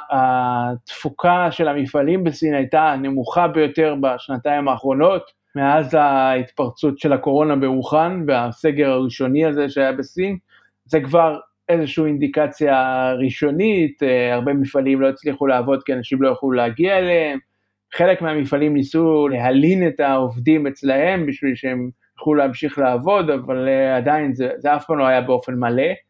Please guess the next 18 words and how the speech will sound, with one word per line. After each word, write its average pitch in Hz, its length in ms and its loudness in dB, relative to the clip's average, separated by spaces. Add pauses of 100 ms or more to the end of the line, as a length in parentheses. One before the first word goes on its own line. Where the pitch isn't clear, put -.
(460)
דרך 160 120 -2
אגב, 165 180 0
מצחיק, 180 460 -4
כאילו, 151 560 2
אילון 160 380 2
מאסק, 165 540 0
אתה, 139 200 0
אתה 135 160 -4
יודע, 147 180 2
הוא 135 180 2
היה 139 220 4
אחד 143 220 0
מהמוחים 147 600 0
הגדולים 151 480 2
על 147 120 4
הסגר 165 400 0
בקליפורניה, 147 800 0
אבל 131 280 2